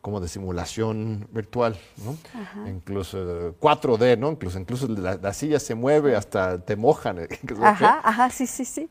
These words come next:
Speaker 1: Y de contraparte hay una exhibición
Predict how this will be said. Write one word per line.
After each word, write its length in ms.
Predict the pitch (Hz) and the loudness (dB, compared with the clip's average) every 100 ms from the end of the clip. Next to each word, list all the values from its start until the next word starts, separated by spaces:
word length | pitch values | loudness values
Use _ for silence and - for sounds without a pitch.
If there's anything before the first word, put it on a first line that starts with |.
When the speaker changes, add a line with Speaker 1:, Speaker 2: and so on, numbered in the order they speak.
| - | -2
Speaker 1:
Y 640 | 127 123 117 113 113 110 113 | 2 4 4 2 -2 -4 -6
de 160 | 123 | -6
contraparte 680 | 113 143 185 185 160 156 160 | 0 2 2 4 4 4 4
hay 120 | 120 | 4
una 160 | 120 131 | 4 -2
exhibición 640 | - 127 131 - 156 135 | -4 -6 -6 -2 -2 -2